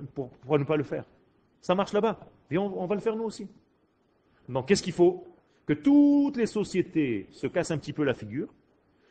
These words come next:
pour recommencer un nouveau monde, entre guillemets, toujours dans le même monde, avec de nouvelles structures. Avant, vous aviez des orchestres, quand j'étais jeune,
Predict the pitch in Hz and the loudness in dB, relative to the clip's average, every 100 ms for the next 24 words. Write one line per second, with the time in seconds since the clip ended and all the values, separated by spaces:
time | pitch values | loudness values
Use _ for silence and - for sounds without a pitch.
0 | _ - 165 135 220 269 254 233 226 - | _ 0 2 6 6 6 2 2 2 2
1 | 226 202 185 220 185 208 170 151 156 220 | 0 0 0 -2 2 2 4 4 2 0
2 | 214 147 147 120 123 123 196 - _ 208 | -4 -2 -2 0 -2 -4 -6 -8 _ -10
3 | 214 151 123 143 196 294 147 - _ _ | -6 -4 -2 -2 -2 -4 -6 -10 _ _
4 | _ _ _ _ _ - 131 135 139 147 | _ _ _ _ _ -2 0 2 0 0
5 | 151 139 - 123 - - _ _ _ _ | 0 -2 -6 -14 -14 -18 _ _ _ _
6 | _ _ 220 _ - 156 208 208 180 175 | _ _ -20 _ 2 4 6 6 4 4
7 | 151 175 135 143 143 - 226 254 - 151 | 8 8 8 4 2 2 2 2 0 -4
8 | 127 135 127 196 262 | -4 -2 2 4 4